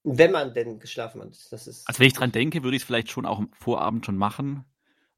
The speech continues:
Speaker 2: aber jetzt nicht so geplant oder nicht als Ritual.
Speaker 1: Okay, gut. Also ich, ich neige nämlich tatsächlich immer gerne dazu, das erst am vierten oder am fünften des Monats zu machen, wo ich denke, jetzt wird's ja mal langsam Zeit.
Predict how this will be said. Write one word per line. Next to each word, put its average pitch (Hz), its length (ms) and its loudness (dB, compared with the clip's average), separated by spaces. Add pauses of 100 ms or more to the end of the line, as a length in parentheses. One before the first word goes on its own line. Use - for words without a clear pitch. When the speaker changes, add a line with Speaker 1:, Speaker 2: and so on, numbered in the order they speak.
Speaker 2:
aber 107 260 2
jetzt 104 160 -2
nicht 117 120 0
so 107 100 -6
geplant 101 460 -2
oder 104 100 4
nicht 104 180 2
als - 240 -4
Ritual. 92 540 -2 (1080)
Speaker 1:
Okay, 202 360 -2 (140)
gut. - 360 -16 (280)
Also 160 180 4 (260)
ich, 170 200 -4
ich 170 100 -4
neige 202 240 4
nämlich 185 160 2
tatsächlich 175 380 -4
immer 160 140 0
gerne 160 200 -2
dazu, 151 300 -8
das 143 100 -2
erst - 180 -6
am 131 100 -8
vierten 165 340 -2
oder 131 140 2
am 127 60 -4
fünften 160 380 -4
des 123 200 -12
Monats 120 280 0
zu - 80 -2
machen, 120 240 2
wo 127 60 -2
ich - 80 -10
denke, 131 180 2
jetzt 135 260 0
wird's 196 300 4
ja 190 160 0
mal 160 220 0
langsam 156 420 -4
Zeit. 156 560 -4